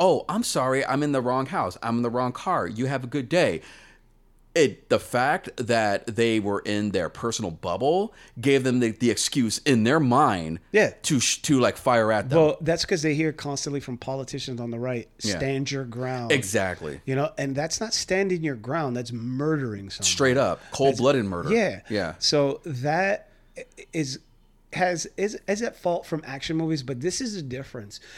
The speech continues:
Speaker 2: And I was talking about this with somebody yesterday
Speaker 1: Mm-hmm.
Speaker 2: 'cause we were watching John Wick.
Speaker 1: Yeah.
Speaker 2: And that was their first time watching it. And I'm
Speaker 1: Uh-huh.
Speaker 2: like,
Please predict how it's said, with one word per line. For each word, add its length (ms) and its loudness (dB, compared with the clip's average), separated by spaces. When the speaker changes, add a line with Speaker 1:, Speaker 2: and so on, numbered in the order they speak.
Speaker 2:
And 200 -2
I 60 0
was 160 -2
talking 320 -4
about 280 -4
this 160 -6
with 100 -6
somebody 380 -4
yesterday 460 -8
Speaker 1:
Mm-hmm. 260 -6
Speaker 2:
'cause 140 0
we 80 4
were 100 4
watching 560 -2
John 220 -4
Wick. 300 -2
Speaker 1:
Yeah. 220 0
Speaker 2:
And 100 -4
that 60 0
was 120 2
their 100 0
first 260 -6
time 160 -4
watching 360 -6
it. 240 -8
And 140 -4
I'm 80 -6
Speaker 1:
Uh-huh. 60 -4
Speaker 2:
like, 260 -2